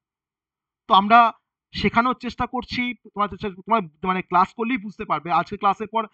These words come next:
আশা করি তোমাদের সেই ধারণাটা মানে ইয়ে হয়ে গেছে যে, না, আমরা এখানে ক্লাস করে কিছু শিখতে পারছি বা কিছু বুঝতে পারছি। ওকে, আর তার সঙ্গে তোমার লাস্ট যেটা আমাদের ইয়ে, মানে আমাদের যেটা স্ট্রেংথ বলতে পারো ডিএসআই ক্লাসরুমে, সেটা হচ্ছে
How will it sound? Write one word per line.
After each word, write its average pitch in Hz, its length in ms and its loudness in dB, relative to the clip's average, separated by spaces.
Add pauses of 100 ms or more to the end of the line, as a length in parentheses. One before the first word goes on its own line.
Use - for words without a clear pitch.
(140)
আশা 196 200 2
করি 240 160 -6
তোমাদের 220 260 -4
সেই 220 200 -8
ধারণাটা 196 420 -2 (100)
মানে 190 160 -4 (200)
ইয়ে 175 140 -4
হয়ে 208 200 -2
গেছে 170 280 -6 (180)
যে, 202 80 -8
না, 208 200 8
আমরা 196 180 4
এখানে 208 200 -4
ক্লাস 175 260 -4
করে 208 140 -8
কিছু 208 140 -12
শিখতে - 360 -12
পারছি 160 280 -6
বা 170 100 -6
কিছু - 260 -18
বুঝতে 131 200 -16
পারছি। - 300 -10 (640)
ওকে, 226 160 -10 (240)
আর 175 180 4
তার 202 120 8
সঙ্গে 240 220 0
তোমার 240 160 0
লাস্ট 196 320 4
যেটা 240 160 -2
আমাদের 208 240 -4
ইয়ে, 165 220 -12
মানে 160 160 -6
আমাদের 160 260 -2
যেটা 170 180 -6
স্ট্রেংথ 220 400 0
বলতে 196 220 -8
পারো 180 260 -4 (260)
ডিএসআই 165 340 -6
ক্লাসরুমে, 170 420 -2
সেটা 165 180 -10
হচ্ছে 175 380 -10